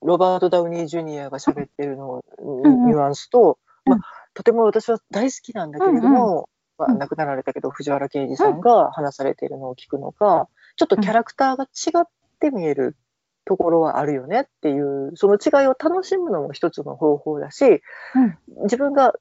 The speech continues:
Speaker 1: まあ、吹き替えが好きだとしても、いや、ロバート・ダウニー・ジュニアはどういうふうに喋るんやろって興味があるのは確かだよねっていうところだよね。
Speaker 2: うん。そうですね。で、まあ、あの、吹き替えの、ちゃうわ、字幕の場合はさ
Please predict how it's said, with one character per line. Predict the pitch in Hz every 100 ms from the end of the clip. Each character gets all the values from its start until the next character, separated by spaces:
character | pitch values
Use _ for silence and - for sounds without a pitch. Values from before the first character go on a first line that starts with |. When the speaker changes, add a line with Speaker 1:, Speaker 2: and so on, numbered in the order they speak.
| -
Speaker 1:
ま | 208
あ、 | 175
吹 | - 196
き |
替 | 185 180 175 170
え | _ _ _ _ _ _ _ _ -
が | 175
好 | 175 -
き | 196
だ | -
と | - 135
し | -
て | 285
も、 | 214 262 160 _ _ _ _
い | -
や、 | 180 - - - _ _ _ -
ロ | 190
バ | 180
ー | 190
ト・ | 180
ダ | 180
ウ |
ニ | 175
ー・ | 170
ジ | 196
ュ |
ニ | 185
ア | 143
は |
ど | 135
う | 139
い |
う |
ふ | 139 156
う |
に | 135
喋 | 147 147
る | 143
ん |
や | 135
ろ | 214
っ | 294
て | 220
興 | 262 254
味 | 185
が | 151 139
あ |
る | 165 233
の | 190
は | 139
確 | 139 -
か | 139
だ | -
よ | 123 135
ね | 214
っ | _ -
て | 143
い | 135
う | 147
と | 143
こ | -
ろ | 127
だ | -
よ | 143
ね。 | 202 214 _
Speaker 2:
う | 247
ん。 | 226 170 - _ - - - _ 220
そ | 247 202
う |
で | 170
す | - 175
ね。 | 170 170 - _ _
で、 | -
ま | 349 381 214
あ、 |
あ | 175
の、 | 165 165
吹 | - 233
き |
替 | - 262 269
え |
の、 | 294 294 311 - _ _ _ _ _
ち | 185
ゃ |
う | 175
わ、 | 156
字 | -
幕 | 269 311 370
の | 370
場 | 392
合 | 453 226 165
は | 151 -
さ | - 175 143